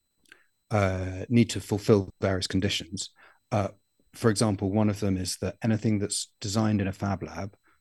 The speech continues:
or made in a Fab Lab, the designs need to be uploaded onto the Fab Cloud, so that, which is then accessible to everyone in every other Fab Lab. So this means that once something's invented in a Fab Lab,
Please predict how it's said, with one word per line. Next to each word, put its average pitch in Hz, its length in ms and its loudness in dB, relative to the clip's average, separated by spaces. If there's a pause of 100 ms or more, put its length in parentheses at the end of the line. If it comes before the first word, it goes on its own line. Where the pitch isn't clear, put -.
(120)
or - 60 -4
made 107 240 2
in 95 60 -2
a 92 40 -4
Fab 95 240 -2
Lab, 82 180 -8
the 98 80 -6
designs 101 600 0
need 101 200 -2
to - 80 -14
be 104 120 -4
uploaded 104 640 -2 (140)
onto 98 260 -4
the 87 220 -8
Fab - 360 -6
Cloud, 90 460 -6 (460)
so 104 380 2
that, 95 240 -4 (360)
which 117 200 0
is 101 140 -2
then 104 160 2
accessible 98 440 -2
to 107 100 -2
everyone 90 280 -2
in 90 60 -4
every 90 160 -2
other 92 120 -2
Fab 101 240 -2
Lab. - 220 -10
So - 180 -4
this 104 200 -2
means 107 300 0
that 90 160 -8 (880)
once 117 220 2
something's 104 280 0
invented 101 380 0
in 90 60 -6
a 87 40 -10
Fab 92 240 -4
Lab, 87 280 -12